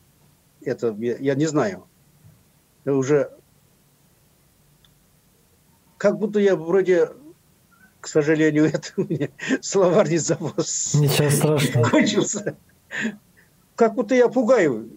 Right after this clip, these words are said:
Speaker 1: людей. Нет, я не ты-, пугать не пугаю я.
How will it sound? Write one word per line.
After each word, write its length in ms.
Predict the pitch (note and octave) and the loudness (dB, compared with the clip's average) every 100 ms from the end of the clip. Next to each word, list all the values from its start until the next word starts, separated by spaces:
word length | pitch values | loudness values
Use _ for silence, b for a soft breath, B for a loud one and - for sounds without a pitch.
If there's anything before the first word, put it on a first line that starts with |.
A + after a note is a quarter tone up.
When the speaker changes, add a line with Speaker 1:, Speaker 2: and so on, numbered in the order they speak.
| - | -6
Speaker 1:
людей. 360 | D#3+ F#3 D3+ - | -2 2 0 2
Нет, 340 | G3+ B3 G#3 - _ | 4 4 2 -8 _
я 120 | D#3+ E3 | -2 0
не 180 | D#3+ | 0
ты-, 340 | F3 F3 D#3 - _ _ _ _ - | 0 0 -4 -8 _ _ _ _ -6
пугать 400 | D3+ D#3 F3+ F3+ | -2 2 2 2
не 160 | D#3+ D#3 | -2 0
пугаю 480 | D#3 C#3+ D#3+ C#3+ | 0 2 2 2
я. 160 | G#2+ | 0